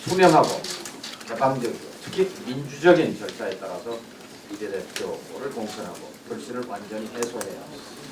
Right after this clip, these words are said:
세 번째, 국회의원 소환제를 도입하겠습니다. 어, 지방의원, 지방자치단체장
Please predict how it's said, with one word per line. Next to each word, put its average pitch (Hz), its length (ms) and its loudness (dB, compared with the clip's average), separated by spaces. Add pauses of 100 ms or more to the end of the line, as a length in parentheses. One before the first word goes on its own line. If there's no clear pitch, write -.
(600)
세 139 160 0
번째, 139 320 0
국회의원 143 360 2
소환제를 156 800 8
도입하겠습니다. 117 640 -2 (1300)
어, - 60 -14 (1800)
지방의원, 151 760 8
지방자치단체장 135 1300 2